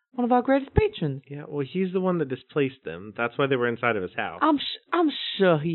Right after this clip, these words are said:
Speaker 1: has a reason. Have, have you tried having a reasonable
Speaker 2: Well, no.
Speaker 1: conversation with the man? He is very, very easy to talk to.
Speaker 2: Tad, no, we,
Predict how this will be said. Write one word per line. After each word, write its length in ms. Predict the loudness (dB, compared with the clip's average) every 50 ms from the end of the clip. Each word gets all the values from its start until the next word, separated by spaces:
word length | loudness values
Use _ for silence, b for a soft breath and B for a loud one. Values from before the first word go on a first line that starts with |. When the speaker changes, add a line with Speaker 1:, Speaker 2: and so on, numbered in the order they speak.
| -2
Speaker 1:
has 220 | 0 0 0 0 0
a 60 | -2
reason. 420 | -4 -4 -4 -2 0 0 0 0 0 0
Have, 240 | 2 2 2 2 4
have 180 | 2 4 4
you 80 | 4 2 0 2
tried 260 | 4 6 6 6 6
having 280 | 6 6 6 6 6 4
a 100 | 2 2
reasonable 480 | 4 4 2 2 2 2 2 2 4
Speaker 2:
Well, 200 | 4 6 6 6
no. 80 | 8 6
Speaker 1:
conversation 420 | 6 6 6 4 4 4 4 4
with 140 | 4 4 4
the 60 | 4
man? 160 | 4 4 4 2
He 200 | 2 2 4 6
is 180 | 6 6 4 4
very, 760 | 0 -2 -2 -4 -4 2 4 6 8 8 8 8 8 6 4 2
very 560 | 0 -2 0 4 4 6 6 6 4 4 2
easy 200 | 2 2 2 2
to 120 | 2 2 0
talk 340 | 0 0 -2 -2 -6 _
to. 240 | -16 -14 -12 -10 -10 -4
Speaker 2:
Tad, 320 | 0 0 2 2 0 -2 -2
no, 240 | 0 2 2 2 2
we, 280 | 2 2 0 0 -2